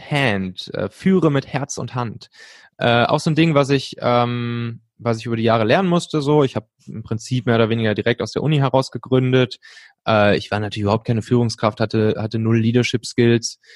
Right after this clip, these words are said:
Ähm, und das habe ich jetzt so über die Jahre, ähm, erkannt, glaube ich, dass, dass das tatsächlich ein schöner Mix ist. Einerseits, ähm, Herz,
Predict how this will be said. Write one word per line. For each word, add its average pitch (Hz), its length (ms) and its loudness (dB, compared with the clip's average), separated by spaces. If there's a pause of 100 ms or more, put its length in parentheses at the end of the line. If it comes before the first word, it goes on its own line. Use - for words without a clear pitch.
(300)
Ähm, 101 760 2
und 107 200 -2
das 113 280 0
habe 113 220 -2
ich 107 80 -4
jetzt 113 180 -6
so 110 140 0
über 107 160 0
die 101 80 -2
Jahre, 110 720 2
ähm, 98 360 -4
erkannt, 123 380 -6
glaube 113 420 2
ich, 113 220 -6
dass, 104 460 -2
dass 104 160 -6
das 107 240 0
tatsächlich 104 540 -6
ein 98 60 -12
schöner 101 280 0
Mix 95 260 -4
ist. - 200 -10
Einerseits, 113 600 2 (560)
ähm, 92 640 -2
Herz, - 680 -2